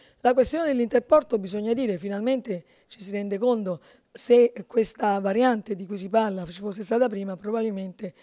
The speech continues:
non ci sarebbe stata la sentenza Agrifina, per cui, eh, queste cose si fanno in accordo, eh, col comune, anche perché poi tutto ciò che è atto urbanistico va portato in consiglio comunale, è quello che voglio dire a qualche presi-, a qualche funzionario della provincia,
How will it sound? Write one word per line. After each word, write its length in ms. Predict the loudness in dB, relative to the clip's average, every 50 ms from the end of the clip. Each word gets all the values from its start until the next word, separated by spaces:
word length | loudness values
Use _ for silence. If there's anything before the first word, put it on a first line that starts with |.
| _ _ _ _ _
non 160 | -10 -10 -10
ci 80 | -8 -6
sarebbe 260 | -4 -4 -4 -6 -8
stata 260 | -8 -6 -4 -4 -4
la 80 | -4 -6
sentenza 440 | -6 -6 -6 -6 -6 -6 -6 -6
Agrifina, 560 | -8 -8 -8 -10 -10 -8 -6 -6 -6 -6 -8 -12 _ -20 -20 _ _ _ _ _ _
per 200 | -6 -4 -4 -4
cui, 460 | _ -4 -2 0 0 0 0 0 -2 -4
eh, 720 | -4 -4 -2 -2 -2 -2 -2 -4 -4 -4 -4 -6 -6 -8 -10 _
queste 280 | 0 2 2 2 2 -2
cose 220 | -2 -2 -4 -4
si 140 | -6 -10 -6
fanno 440 | 0 4 4 4 4 4 0 -4 -6
in 120 | -6 -8 -8
accordo, 640 | -8 -4 -2 -2 -2 -2 -2 -6 -8 -6 -8 -8 _ _ _ _ _ _ _ -10 -6
eh, 200 | -4 -2 -2 -4
col 200 | -4 -6 -6 -4
comune, 340 | -4 -6 -4 -2 -2 -4 -4
anche 160 | -6 -10 -10
perché 280 | -10 -6 -2 0 -2 0
poi 360 | 2 2 2 2 2 0 -4 _ _ -20 _ _
tutto 260 | -8 -6 -4 -2 -2 -2
ciò 280 | 0 2 2 2 0
che 220 | 0 -2 0 0 0
è 100 | -2 -6 _ _ _ _ _ _ -10 -10
atto 220 | -10 -8 -8 -8
urbanistico 680 | -8 -8 -8 -10 -10 -8 -8 -10 -10 -10 -10 -10 -8 -8
va 140 | -8 -10 -12
portato 380 | -12 -16 -16 -10 -8 -8 -8
in 80 | -8 -10
consiglio 440 | -10 -12 -10 -8 -6 -6 -6 -6 -6
comunale, 420 | -4 -2 0 2 2 2 2 0
è 40 | 0
quello 220 | 0 0 0 0
che 100 | 0 -4
voglio 300 | -4 -4 -2 -2 -2 -2
dire 180 | -2 -2 -2 -4
a 60 | -2
qualche 360 | 0 2 2 2 4 2 0
presi-, 440 | 2 2 2 2 2 0 0 -2 -2
a 100 | -2 -4
qualche 360 | -4 -2 0 0 0 2 0 -2
funzionario 800 | -2 -2 -4 -4 -2 0 2 2 4 6 6 6 4 4 0
della 220 | -2 -2 -2 -2 -4
provincia, 540 | -4 -4 -4 -4 -4 -6 -6 -8 -12 -12